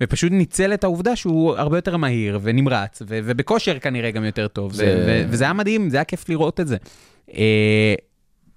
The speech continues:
Speaker 2: זה
Speaker 1: אתה,
Speaker 2: רק,
Speaker 1: אני,
Speaker 2: כן,
Speaker 1: זה,
Speaker 2: רק
Speaker 1: זה היה
Speaker 2: נגיד,
Speaker 1: נשמע ש-,
Speaker 2: בדיוק מה
Speaker 1: כן.
Speaker 2: שבאת להגיד, זה באמת שתי קבוצות שהן קבוצות, כאילו שתי קבוצות
Speaker 1: ממש.
Speaker 2: שאתה מקב-, אתה, יש שם מספר, וכולם, מה, היופי פה זה שדיברתם על שחקן שמונה,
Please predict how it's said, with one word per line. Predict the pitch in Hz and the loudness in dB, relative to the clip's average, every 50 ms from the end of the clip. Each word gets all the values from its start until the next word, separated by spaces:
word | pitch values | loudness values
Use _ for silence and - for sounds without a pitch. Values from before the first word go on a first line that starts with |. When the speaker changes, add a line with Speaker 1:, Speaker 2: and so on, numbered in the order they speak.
| _ _ _ - 120 | _ _ _ -4 0
Speaker 2:
זה | 113 113 | 2 4
Speaker 1:
אתה, | 123 117 | 4 4
Speaker 2:
רק, | 113 | 4
Speaker 1:
אני, | 113 127 131 | 2 0 -2
Speaker 2:
כן, | - 131 123 | 0 0 2
Speaker 1:
זה, | 117 117 | 2 2
Speaker 2:
רק | 127 | 2
Speaker 1:
זה | 139 160 | 2 0
היה | 170 175 | 0 2
Speaker 2:
נגיד, | 175 | 0
Speaker 1:
נשמע | 139 165 160 | 0 0 -2
ש-, | 135 120 | 0 0
Speaker 2:
בדיוק | 151 139 120 117 | 2 2 2 2
מה | 139 127 | 2 2
Speaker 1:
כן. | 143 131 | 2 2
Speaker 2:
שבאת | 120 107 120 - | 2 2 0 -2
להגיד, | 123 110 104 117 131 113 | -2 -4 -2 -2 -4 -4
זה | 95 92 | -4 -2
באמת | 87 92 107 110 - | 0 0 0 -2 -4
שתי | - - - 120 117 | -6 -6 -4 -4 -4
קבוצות | 104 101 90 87 87 - - 117 120 - | -4 -6 -10 -10 -10 -4 -2 -2 -2 -2
שהן | - - 90 90 90 85 | -4 -6 -6 -4 -6 -8
קבוצות, | 80 78 78 80 78 - - - - 113 95 78 _ _ - - | -12 -12 -10 -10 -10 -10 -10 -2 0 0 0 0 _ _ -18 -12
כאילו | - 92 85 80 | -10 -10 -10 -10
שתי | - - 113 104 | -6 -4 -4 -4
קבוצות | 98 101 107 120 113 127 | -2 0 0 2 4 4
Speaker 1:
ממש. | 131 135 143 - | 4 4 2 0
Speaker 2:
שאתה | - 101 95 92 87 - | 0 0 0 0 -2 -4
מקב-, | 90 - - 92 92 - - - 92 | -6 -2 -2 -4 -4 -4 -4 -4 -4
אתה, | 85 - 90 87 85 85 85 - _ - - - - - | -2 0 -2 0 0 0 -2 -4 _ -18 -20 -20 -20 -10
יש | - 101 - | -8 -4 -4
שם | 120 107 101 92 - _ - | -2 -4 -4 -6 -10 _ -18
מספר, | - - - - 113 - - 98 | -18 -14 -2 -2 -2 -2 0 -4
וכולם, | 90 - - 104 104 120 127 127 113 - | -8 -4 -2 0 2 2 2 0 -4 -6
מה, | - 98 92 | -8 -6 -2
היופי | 92 95 107 117 - 156 139 | 0 2 2 0 0 -4 -6
פה | - - 139 120 | -4 -2 -2 -2
זה | 98 | -2
שדיברתם | 87 - - 85 85 85 85 80 - - _ - - 87 82 95 98 101 - 101 101 95 90 | -4 -4 -4 -2 0 0 -2 -2 -6 -12 _ -8 -8 -2 0 0 0 0 0 -2 -4 -2 -2
על | 87 85 82 - | -2 -2 -4 -6
שחקן | - - - - - 90 85 | -8 -12 -8 -4 -2 -2 -2
שמונה, | - - 101 104 113 127 | -2 -2 -2 -2 0 -2